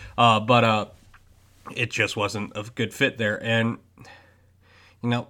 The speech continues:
we don't have that receiver that can create separation, really. And it's just a,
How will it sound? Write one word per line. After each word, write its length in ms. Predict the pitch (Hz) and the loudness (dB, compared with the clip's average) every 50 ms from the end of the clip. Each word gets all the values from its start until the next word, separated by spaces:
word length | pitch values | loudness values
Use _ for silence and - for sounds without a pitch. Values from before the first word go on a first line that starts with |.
| _ - | _ -4
we 120 | 135 131 | -2 -2
don't 380 | 123 123 135 139 143 - - - | 2 4 4 4 4 0 -6 -8
have 540 | - - - - 131 135 127 127 110 101 - | -8 -6 -6 -2 2 4 4 4 4 2 0
that 280 | 120 113 113 - - | 0 0 0 -2 -4
receiver 600 | 101 104 - - - 131 107 92 80 - - - _ _ - - - - - _ _ - | -8 -6 -6 -2 -2 -2 -2 -4 -6 -14 -16 -18 _ _ -20 -20 -20 -20 -20 _ _ -2
that 200 | 123 113 110 - | 0 0 0 -2
can 400 | - 117 104 101 107 101 - - _ _ - - | -4 -4 -2 -2 -4 -6 -8 -12 _ _ -20 -20
create 560 | - - - 120 117 113 113 113 107 107 104 | -18 -10 -4 -2 0 0 2 0 0 -2 -4
separation, 720 | - - - 101 92 - 82 80 - 78 - - - - 67 | -6 -6 -4 -6 -6 -6 -10 -12 -10 -10 -10 -12 -14 -14 -14
really. 280 | 62 50 - - - - - | -12 -12 -12 -12 -12 -8 -4
And 240 | 127 127 127 127 | -2 0 0 2
it's 220 | 131 127 120 127 - | 0 0 -2 -2 -2
just 260 | - 131 123 - - | -4 -4 -4 -4 -6
a, 220 | 131 143 135 - | -6 -6 -6 -8